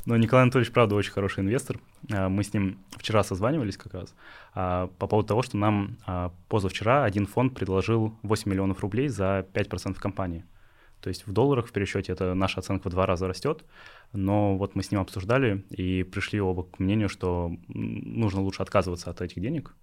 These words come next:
потому что там, а, ну, какие-то именно непонятный договор через конвертируемый займ, а, очень много каких-то моментов с вопросом таким, а, в договоре. И мы подумали, что лучше, а, не будем брать эти деньги, потому что сейчас у нас нет такой прям спешки, что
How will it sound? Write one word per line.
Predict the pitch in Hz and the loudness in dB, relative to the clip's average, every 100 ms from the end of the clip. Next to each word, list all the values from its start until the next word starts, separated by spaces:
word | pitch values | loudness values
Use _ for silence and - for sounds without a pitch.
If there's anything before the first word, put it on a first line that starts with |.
| - - - | -20 -20 -16
потому | - 92 | -10 -6
что | - | -2
там, | 92 87 87 - - - | 0 -2 -6 -16 -20 -10
а, | 95 90 87 87 - - | -4 -2 -4 -6 -10 -6
ну, | 127 | -4
какие-то | 98 95 95 | -4 -4 -2
именно | 90 87 - - - | -4 -4 -10 -20 -4
непонятный | 117 113 117 110 101 | 0 4 4 4 0
договор | 98 113 165 156 | 2 4 2 0
через | - 107 | -6 -4
конвертируемый | 104 98 92 110 95 95 | -2 -2 -2 -2 0 0
займ, | 123 143 143 - - - | 0 0 -2 -8 -20 -14
а, | - 92 87 90 90 87 - - - - - | -4 -2 0 0 -4 -8 -16 -18 -20 -20 -8
очень | 107 - | -4 0
много | 98 95 | 0 0
каких-то | 104 - | -6 -4
моментов | 95 104 143 147 - - | -2 2 2 0 -10 -8
с | 110 107 | -6 -2
вопросом | - 104 113 101 101 | -2 0 -2 -2 -6
таким, | 95 101 98 - - - | -6 -6 -8 -10 -20 -12
а, | - 92 87 | -4 -2 -2
в | 92 90 90 | 0 2 2
договоре. | 92 92 95 90 101 - _ | 0 0 0 -2 -4 -12 _
И | 107 104 101 | -4 -2 0
мы | 101 | 0
подумали, | 95 98 92 | 0 0 -2
что | - | -2
лучше, | 95 104 - 87 82 - _ _ _ _ _ _ _ - - | -4 -2 -2 -4 -4 -12 _ _ _ _ _ _ _ -20 -10
а, | 101 92 92 | -4 0 2
не | 104 | 2
будем | 101 87 | 2 2
брать | 87 85 | 0 0
эти | 85 | -6
деньги, | 92 139 120 | -4 -2 -2
потому | 107 - 92 | -6 -8 -10
что | - | -8
сейчас | - 98 - | -2 -2 -2
у | |
нас | 90 | -4
нет | 107 95 | -2 -2
такой | - 82 | -4 -6
прям | 90 90 | -8 -10
спешки, | - 101 - | -2 -2 -2
что | - 90 87 | -10 -10 -12